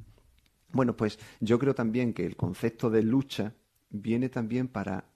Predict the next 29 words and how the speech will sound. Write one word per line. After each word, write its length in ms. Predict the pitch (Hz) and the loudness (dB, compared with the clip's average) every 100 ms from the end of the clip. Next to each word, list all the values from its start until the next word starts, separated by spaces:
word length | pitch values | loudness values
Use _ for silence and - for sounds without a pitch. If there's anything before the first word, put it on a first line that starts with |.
| _ _ | _ _
tratar 420 | - - 123 147 | -20 -8 -6 -4
de 80 | 131 | -6
alcanzar 520 | 110 98 92 98 - | -6 -8 -8 -10 -10
la 100 | 92 | -10
paz, 420 | - 110 110 - - | -8 -10 -10 -16 -10
porque 240 | 104 - | -8 -8
al 60 | 101 | -8
final 540 | 120 127 131 156 156 - | -4 -2 -2 -4 -8 -10
yo 280 | 113 120 - | -6 -6 -2
creo 320 | 120 127 123 | 2 2 2
que 120 | 104 | -4
todo 400 | - 143 139 127 | 0 2 2 0
lo 120 | 117 | -4
que 80 | 110 | -6
hacemos 360 | - 117 113 - | -6 -4 -4 -6
se 80 | |
resume 520 | 107 92 - 123 123 - | -6 -6 -4 -2 -2 -2
en 260 | 110 123 - _ _ - | -2 -2 -4 _ _ -10
tratar 580 | 98 90 - 123 123 | -6 -6 -2 -4 -4
de 120 | 104 101 | -6 -6
alcanzar 600 | 95 95 92 - 104 - - - | -6 -8 -8 -8 -8 -10 -14 -14
nuestra 340 | 92 110 - | -12 -14 -14
paz, 320 | - - - - | -14 -16 -16 -12
¿no? 160 | 135 - - - - - - - - - - _ _ _ _ | -12 -12 -20 -20 -20 -20 -20 -20 -20 -20 -20 _ _ _ _
Ahora 280 | - 110 156 | -10 -4 -2
viene 200 | 147 135 | 0 0
ahí 80 | 135 | 0
la 100 | 131 | -2
contradicción. 800 | 110 101 104 95 92 139 143 | -4 -4 -4 -6 -6 -6 -6